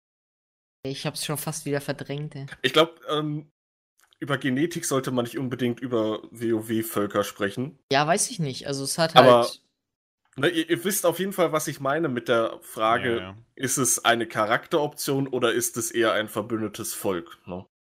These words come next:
Speaker 2: Ich glaub, das wird sich einfach noch mit der Zeit zeigen. Vielleicht kommen die Draenor-Orks ja auch gar nicht als wirkliches verbündetes Volk, sondern eben, wie gesagt, als Charakteroption. So wie ja auch aufrechtgehende Orks eben kommen sollen.
Speaker 3: Hm.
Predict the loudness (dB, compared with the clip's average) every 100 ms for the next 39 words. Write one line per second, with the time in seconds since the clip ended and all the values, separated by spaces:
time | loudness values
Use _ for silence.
0 | -18 -14 0 2 4 2 0 -2 -4 -2
1 | -2 -2 -2 -6 -10 -8 -4 -4 0 -2
2 | 0 0 0 -2 0 2 2 0 -4 -4
3 | -6 -4 -4 -2 -4 -6 -4 -4 -2 0
4 | 0 -2 -8 -6 -4 -4 -8 -8 -6 -6
5 | -6 -8 -4 -2 0 -2 -4 -6 -2 -2
6 | 0 0 -2 0 -2 -4 -4 -2 2 0
7 | 0 -10 _ -20 _ -2 -2 0 0 0
8 | 2 0 0 -4 0 2 2 2 2 4
9 | 4 2 2 2 -2 -4 -4 -2 0 2
10 | 0 -2 -8 -8 -10 -8 -8 -8 -8 -8
11 | -12 _ _ -18 -14 -12 -14 -16